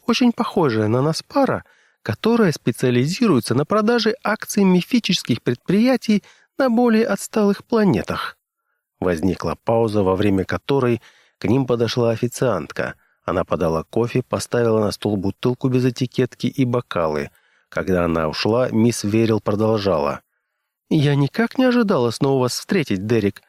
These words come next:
Я знала, что ваш корабль должен побывать на этой планете, но сейчас, по нашим расчетам, вы должны быть уже очень далеко". "А мы здесь", пожал плечами Калвер.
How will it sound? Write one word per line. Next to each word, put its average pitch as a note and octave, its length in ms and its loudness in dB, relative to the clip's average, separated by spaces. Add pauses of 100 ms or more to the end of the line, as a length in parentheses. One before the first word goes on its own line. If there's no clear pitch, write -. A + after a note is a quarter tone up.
(300)
Я B2+ 200 0
знала, D#3 340 0
что A#2+ 200 -2
ваш A#2+ 160 -2
корабль B2+ 420 -2
должен A#2+ 340 0
побывать F3 500 0
на G#2+ 80 0
этой G#2 220 0
планете, A#2+ 540 0 (380)
но A#2 100 2
сейчас, F3 480 0
по A#2+ 140 -4
нашим A#2 340 -2
расчетам, D#3 580 0 (240)
вы A2+ 120 2
должны G#2+ 400 0
быть C3+ 220 -2
уже B2 280 0
очень D#3+ 380 0
далеко". G3 540 0 (760)
"А F#2+ 180 -2
мы D3+ 200 4
здесь", G#2 560 0 (220)
пожал F2 300 0
плечами F2 500 -2
Калвер. D#2+ 520 -4